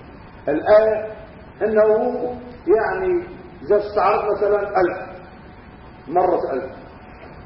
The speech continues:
ثم ألف ثانية أو مئة، ثم المئة الثانية، ثم الثالثة، ثم الرابعة، ثم الخامسة، وهكذا، وهو يستعرض هذه،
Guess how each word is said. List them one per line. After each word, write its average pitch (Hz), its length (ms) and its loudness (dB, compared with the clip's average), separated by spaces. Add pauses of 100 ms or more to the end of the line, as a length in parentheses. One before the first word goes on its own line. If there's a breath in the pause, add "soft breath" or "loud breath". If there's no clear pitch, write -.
ثم 214 320 4
ألف 190 140 0 (160)
ثانية 170 380 0
أو - 340 2
مئة، - 560 0
ثم 214 220 0
المئة 196 260 0
الثانية، 160 800 0 (200)
ثم 220 220 0
الثالثة، 185 880 0 (160)
ثم 220 240 0
الرابعة، 180 880 0 (140)
ثم 196 320 0
الخامسة، 175 680 -2 (200)
وهكذا، 208 540 2
وهو 180 280 2
يستعرض 214 440 0
هذه، 170 360 -2